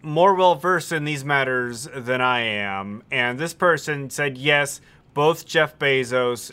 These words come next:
and, uh, uh, Richard Branson technically went into space because they reached a certain altitude where there is weightlessness and there is no, like, I can't remember what the barrier is called. It's where there's no atmosphere,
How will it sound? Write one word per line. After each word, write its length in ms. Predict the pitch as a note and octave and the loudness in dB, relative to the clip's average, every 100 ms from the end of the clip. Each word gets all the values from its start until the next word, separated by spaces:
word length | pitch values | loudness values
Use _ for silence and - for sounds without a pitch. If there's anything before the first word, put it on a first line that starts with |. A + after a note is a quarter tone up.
| - | -4
and, 640 | C3+ C#3 C#3 C#3 C#3+ C#3+ - _ _ _ _ _ | -2 0 0 0 -4 -10 -14 _ _ _ _ _
uh, 540 | C3+ B2 A#2+ A#2+ C3 A#2+ | 2 4 4 2 0 -2
uh, 60 | |
Richard 280 | A#2 C#3+ D3 | -2 -6 -6
Branson 680 | B2+ C3+ A#2+ - B2 A#2+ G#2 | 0 2 2 -4 -4 -6 -10
technically 540 | - C#3 - D#3+ F3+ F3+ | -8 -8 -8 -2 0 4
went 200 | F#3+ G3+ | 4 4
into 160 | G3+ | 2
space 420 | F#3+ A3+ F#3+ D#3+ - | -2 0 0 -2 -6
because 320 | D3 D#3 C3 | -6 -4 -4
they 160 | D3 | -4
reached 360 | C3 D3+ D3+ - D#3+ | -4 -4 -4 -4 -2
a 120 | C3+ | -2
certain 920 | - - - E3+ F3+ F3+ F#3+ F3+ F3+ F#3 | -4 -8 -4 0 2 2 0 0 0 0
altitude 920 | D#3 D#3+ D#3+ C#3+ - B2 A#2+ A#2+ C#3+ | 0 0 -6 -10 -6 -4 -2 -6 -8
where 400 | C3 C3 B2+ B2+ | 0 2 2 0
there 380 | A#2+ C3+ C3 B2 | -2 0 2 0
is 240 | A#2+ G#2 | -2 -4
weightlessness 800 | C3 F3+ F#3+ F3+ G3+ G#3+ - - | -2 -2 -2 -6 -4 -4 -6 -4
and 300 | D3+ C#3+ C3+ | -2 -2 -4
there 240 | C#3 C#3 C3+ | 0 2 0
is 200 | A2+ B2 | -2 -4
no, 600 | B2+ C#3 C#3+ C#3+ D3 - - - - | 0 2 4 2 -2 -6 -16 -18 0
like, 180 | E3 - | 0 4
I 160 | G#3+ G#3 | 4 2
can't 320 | F3+ A3 A3+ | 0 -2 0
remember 240 | F#3 F3 | 0 -2
what 100 | F3 | -2
the 60 | D#3 | -2
barrier 340 | D#3 D#3 D#3 | 0 0 2
is 100 | D3 | 0
called. 200 | D3+ D#3 | 0 0
It's 120 | D3 F3 | -2 2
where 180 | G3 | 4
there's 240 | F#3 E3+ D3 | 4 0 2
no 220 | E3 D#3 | 4 6
atmosphere, 640 | C#3 A#2+ G#2+ - G2 E2 | 4 2 -10 -14 -12 -12